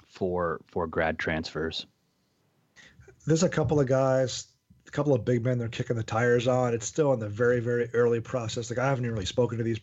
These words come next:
Speaker 2: players yet, but there's a couple of centers they're kinda looking at a little bit, a couple of power forwards they're doing some research on, because I think if anything we've learned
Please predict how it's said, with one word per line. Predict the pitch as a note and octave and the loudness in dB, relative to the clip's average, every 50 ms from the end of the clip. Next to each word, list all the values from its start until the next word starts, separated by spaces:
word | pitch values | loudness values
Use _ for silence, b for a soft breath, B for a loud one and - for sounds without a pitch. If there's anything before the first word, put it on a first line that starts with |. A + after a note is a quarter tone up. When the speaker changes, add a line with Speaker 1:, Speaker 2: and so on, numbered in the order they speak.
| _ _ - | _ _ -6
Speaker 2:
players | - B2 B2 A#2 A#2 A2+ G2+ | -2 0 2 2 0 0 -2
yet, | A2+ A#2+ A#2 A#2 A#2+ | -2 -2 -2 -2 -4
but | B2+ A#2 | -4 -2
there's | B2+ C3+ | -2 -2
a | C3 | 0
couple | - E3+ D#3 D#3 C3+ | 0 0 2 2 2
of | B2 - | 2 2
centers | - - C3 B2+ B2+ B2+ B2 A2 | 2 2 2 2 2 2 0 0
they're | A#2 B2 | 0 -2
kinda | A#2 - C3 B2+ B2 A#2 | -2 0 0 2 2 2
looking | A#2 A#2+ A#2 B2 A#2+ | 0 0 0 -2 -2
at | A#2+ B2 | 0 0
a | A#2+ | 0
little | A2+ A#2 A#2 | 2 2 2
bit, | A2 A#2+ A#2+ A2+ | 2 2 2 0
a | A#2 | 0
couple | - C3 - B2+ A#2+ | -2 -2 0 0 -2
of | A2+ | 0
power | - A#2 A#2 A#2+ A#2 G#2+ | 0 0 0 2 2 0
forwards | - - B2 A#2+ A#2 A#2 A#2 A#2 A#2 A2 G2+ | 0 0 0 2 2 2 2 2 0 -2 -2
they're | - A#2 A2+ A2 A2 G2 - B B B B B B - _ _ _ | -2 0 2 2 2 0 -2 B B B B B B -18 _ _ _
doing | - B2+ A#2+ A2+ G#2+ | 0 2 2 2 0
some | - A#2 A2 G#2 | -2 -2 -2 0
research | G2+ A#2 A2+ G#2 - A#2+ A#2 A2 - B2+ | 0 0 0 2 2 2 2 2 2 2
on, | A#2+ A#2+ A#2 A#2 A#2 G#2+ B B B B B B B B B B B - | 2 2 0 0 -2 -4 B B B B B B B B B B B 0
because | B2+ A2+ C3+ C3+ A#2+ A#2 - - _ _ _ _ _ _ _ _ _ _ - | 2 4 4 2 2 2 -4 -8 _ _ _ _ _ _ _ _ _ _ -4
I | C#3 | -2
think | C3+ D#3+ D3 C#3 | -2 0 0 0
if | B2+ | 0
anything | C3 C3 B2+ B2+ C3 | 0 0 -2 -2 -2
we've | B2+ B2 G#2+ | -2 -2 0
learned | A2 B2 B2 B2+ B2 A#2+ A2+ A2+ | 2 2 4 4 4 2 0 -4